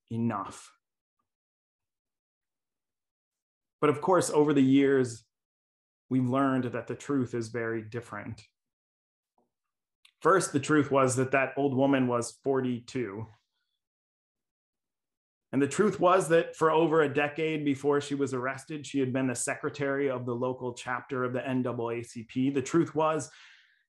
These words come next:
she went to Tennessee for an activist training right before the boycott. The truth was the boycott didn't start because of a spontaneous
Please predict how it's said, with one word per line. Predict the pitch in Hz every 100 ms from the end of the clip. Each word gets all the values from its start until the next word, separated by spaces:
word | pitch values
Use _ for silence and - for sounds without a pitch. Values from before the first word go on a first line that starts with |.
| _
she | - 156
went | 165
to | 156
Tennessee | 139 147 170 170 - 170 165
for | 135 139 135
an | 139
activist | 143 143 147 135 127
training | - 139 131 123
right | 123 139
before | 135 - 147
the | 135
boycott. | 123 135 147 147 110 104 - _ _ _ _ _ _ _ _ -
The | 127
truth | 185 180 170
was | 190 143
the | 151
boycott | 160 175 170 160 156
didn't | 170 160
start | - 170 175 165
because | 139 147 139
of | 139
a |
spontaneous | 131 - 135 139 139 147 156 147 135